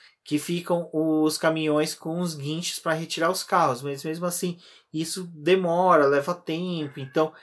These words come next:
realmente é, é um, é o calcanhar de Aquiles hoje do G P do Azerbaijão, mas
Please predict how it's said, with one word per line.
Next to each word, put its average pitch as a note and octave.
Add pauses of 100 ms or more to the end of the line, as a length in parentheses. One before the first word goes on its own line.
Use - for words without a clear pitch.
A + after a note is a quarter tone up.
(260)
realmente E3
é, D#3
é C#3+
um, D3 (180)
é D3
o D3
calcanhar D#3
de F3
Aquiles D3+
hoje C#3
do F3+
G F3
P D3+
do D3
Azerbaijão, C3
mas G#3